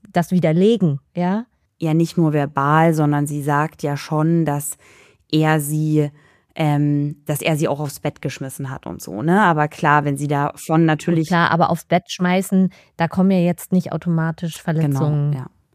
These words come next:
Speaker 1: ne?
Speaker 2: Also
Speaker 1: Ja.
Speaker 2: Entscheidend ist, glaube ich, halt hier nur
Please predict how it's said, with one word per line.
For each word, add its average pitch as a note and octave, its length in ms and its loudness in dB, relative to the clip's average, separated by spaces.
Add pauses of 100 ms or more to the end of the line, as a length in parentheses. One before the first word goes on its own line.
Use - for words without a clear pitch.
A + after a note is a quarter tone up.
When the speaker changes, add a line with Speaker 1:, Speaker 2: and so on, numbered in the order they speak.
Speaker 1:
ne? A3+ 340 0 (200)
Speaker 2:
Also D#3+ 300 4
Speaker 1:
Ja. D3+ 300 -2 (800)
Speaker 2:
Entscheidend E3+ 460 2
ist, D#3+ 120 -4
glaube D#3+ 260 0
ich, D#3 120 -4
halt D#3 140 -4
hier E3 260 0
nur D#3+ 480 4